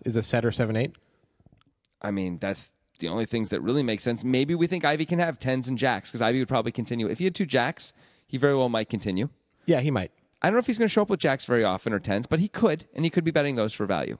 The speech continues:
Speaker 1: He could, but he's probably gonna check the river if he gets called again, right?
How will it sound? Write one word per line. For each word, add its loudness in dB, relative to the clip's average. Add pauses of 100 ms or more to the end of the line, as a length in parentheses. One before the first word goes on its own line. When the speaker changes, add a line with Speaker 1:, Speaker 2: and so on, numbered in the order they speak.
Speaker 1:
He 0
could, 2 (180)
but 4
he's -2
probably 0
gonna 0
check -2
the -2
river 2
if -2
he -6
gets -4
called -2
again, -6
right? -4